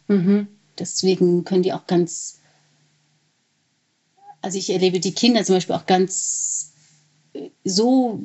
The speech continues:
Speaker 2: wie mit mir im Kontakt, mit dir im Kontakt.
Speaker 1: Mhm.
Speaker 2: Also, dass die nicht anders sind bei dir, wie jetzt zum Beispiel bei Fremden, dass die dann irgendwie schüchterner sind oder so.
Speaker 1: Mhm.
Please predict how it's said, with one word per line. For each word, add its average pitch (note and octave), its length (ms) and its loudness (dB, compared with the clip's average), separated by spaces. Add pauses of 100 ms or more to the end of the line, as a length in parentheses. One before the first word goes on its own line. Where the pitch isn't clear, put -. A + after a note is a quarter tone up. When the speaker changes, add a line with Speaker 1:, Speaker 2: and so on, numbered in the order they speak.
Speaker 2:
wie F#3+ 240 0
mit F#3 200 2
mir A3 240 6
im E3 140 2
Kontakt, E3+ 500 0
mit E3+ 180 2
dir G#3 140 2
im E3 120 2
Kontakt. E3 640 -2
Speaker 1:
Mhm. G#3+ 360 4 (320)
Speaker 2:
Also, F#3+ 180 0
dass F#3 160 0
die G#3 120 2
nicht F#3 240 0
anders G3+ 380 0
sind F3+ 260 2
bei F3+ 120 2
dir, E3+ 640 0 (320)
wie F#3 220 -6
jetzt F3 220 -2
zum F3 100 0
Beispiel E3+ 180 -2
bei E3+ 140 2
Fremden, E3+ 840 2
dass F3 200 -8
die F3 100 -6
dann F3 140 2
irgendwie E3+ 240 0
schüchterner E3+ 540 2
sind E3+ 260 2
oder G#3 180 0
so. F#3 120 4
Speaker 1:
Mhm. G3 140 0